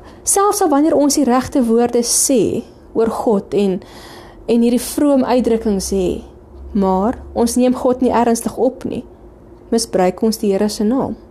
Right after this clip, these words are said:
Selfs wanneer ons kom en ons sê, "Here, ons kom dat U ons verander en ons kom dat U met ons harte praat in 'n erediens,"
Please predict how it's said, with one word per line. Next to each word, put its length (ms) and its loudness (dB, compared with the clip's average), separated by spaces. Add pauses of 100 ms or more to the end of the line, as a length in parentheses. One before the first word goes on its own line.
(600)
Selfs 380 2
wanneer 220 4
ons 200 0
kom 200 2
en 60 4
ons 180 2
sê, 40 2
"Here, 200 4
ons 180 0
kom 180 2
dat 160 0
U 80 0
ons 200 0
verander 460 0
en 140 0
ons 160 -4
kom 200 2
dat 140 0
U 60 0
met 140 0
ons 100 -2
harte 340 -2
praat 460 0
in 80 2
'n 120 -2
erediens," 600 -2